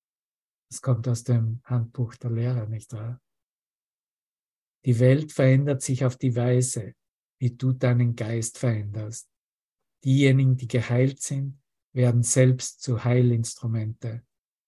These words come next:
Es vergeht auch keine Zeit während des Augenblicks, in dem sie geheilt werden,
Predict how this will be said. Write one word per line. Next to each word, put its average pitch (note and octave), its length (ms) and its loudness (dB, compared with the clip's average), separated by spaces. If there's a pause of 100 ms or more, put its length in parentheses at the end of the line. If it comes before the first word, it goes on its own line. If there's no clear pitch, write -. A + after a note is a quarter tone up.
(840)
Es - 120 -14
vergeht C3 400 2
auch C3 140 2
keine C3+ 360 0
Zeit B2 440 -2
während A#2 300 -2
des B2 160 -4
Augenblicks, B2+ 640 0
in B2 120 2
dem B2 200 0
sie B2 180 -4
geheilt B2 580 -2
werden, D3+ 480 -6